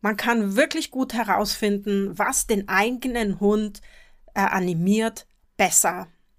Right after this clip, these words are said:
zu trinken. Ja, und jetzt kommen wir zu einem ganz heißen Eisen. Und zwar im wortwörtlichen Sinne und im übertragenen Sinne, nämlich zur Hitzefalle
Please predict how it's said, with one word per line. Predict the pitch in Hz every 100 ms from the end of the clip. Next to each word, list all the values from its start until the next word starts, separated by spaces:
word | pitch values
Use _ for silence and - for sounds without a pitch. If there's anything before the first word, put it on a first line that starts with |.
| _
zu | - 262
trinken. | - 202 180 - - 165 190 _ _ _ _ _ _ _ _ _ _ _ _ _ _ _ _ 208
Ja, | 190 165
und | 175
jetzt | 175 -
kommen | - 226 220
wir | 208 202
zu | 220
einem | 202 202 202
ganz | 196 175 175 -
heißen | 175 165 - 190
Eisen. | 196 170 170 - 180 - - - - - _
Und | 208 202
zwar | 202 240
im | 190 175 175 -
wortwörtlichen | 175 190 170 196 208 208 247 262 247
Sinne | 247 247 254 - -
und | 226 214 214 214 - _ _ _
im | 220
übertragenen | - 220 220 - 220 185 190 180
Sinne, | 170 165 170 220 220 _ _ _ _ _
nämlich | 190 180 190 202 202 - - _ _ _ _
zur | 247 240
Hitzefalle | - 202 - 208 202 - 175 175 175